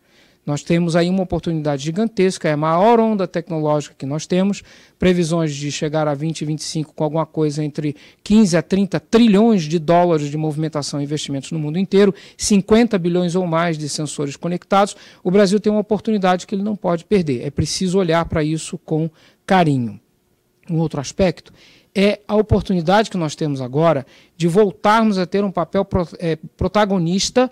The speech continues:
na exportação de serviços e tecnologia.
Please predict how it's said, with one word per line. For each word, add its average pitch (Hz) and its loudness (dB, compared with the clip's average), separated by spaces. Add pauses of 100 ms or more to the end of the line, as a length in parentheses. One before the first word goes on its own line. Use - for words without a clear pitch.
(300)
na 196 2
exportação 208 -2
de 175 -6
serviços 180 -2
e 190 -4
tecnologia. 180 -2